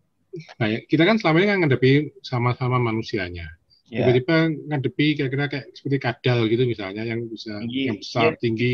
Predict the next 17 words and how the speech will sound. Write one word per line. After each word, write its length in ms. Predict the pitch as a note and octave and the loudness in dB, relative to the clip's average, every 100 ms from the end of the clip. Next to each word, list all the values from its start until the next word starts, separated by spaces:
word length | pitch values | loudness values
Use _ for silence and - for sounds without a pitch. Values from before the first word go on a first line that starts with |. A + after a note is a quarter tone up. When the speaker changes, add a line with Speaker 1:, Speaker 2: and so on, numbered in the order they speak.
| A#2+ | -2
Speaker 2:
dia 60 | - | -4
Speaker 1:
besar. 120 | B2+ | 0
Speaker 2:
tiga 100 | C3+ | 2
meter 320 | C3 C3 D#3 D3 | 2 0 0 2
gitu 180 | C3 A2+ | 0 0
kan. 140 | C3 - - - - _ _ | -2 -4 -12 -20 -20 _ _
Speaker 1:
Nah, 200 | B2 A#2 A2+ D#3 - | -2 0 0 -4 -14
kalau 220 | - E3+ F3 - - - | -6 -4 -4 -6 -6 -2
nggak 180 | D3 B2+ | 0 2
siap 240 | - F3+ F#3+ | 4 4 4
kan 140 | G#3+ | 4
ya 160 | G3 C3 | 6 4
pasti 320 | C3+ C#3 F#3 | 2 2 2
akan 400 | D#3 D#3+ E3 C#3 - _ _ _ _ _ _ _ _ | 2 2 0 0 -6 _ _ _ _ _ _ _ _
girap-girap. 580 | B2+ B2+ - D3+ D3 C3+ - - - - - D#3+ | 0 0 2 4 4 2 -2 -6 -8 -6 0 0
<laughs> 520 | C3 - C4+ - - | 0 -2 -4 0 0
Itu 160 | D#3+ | 2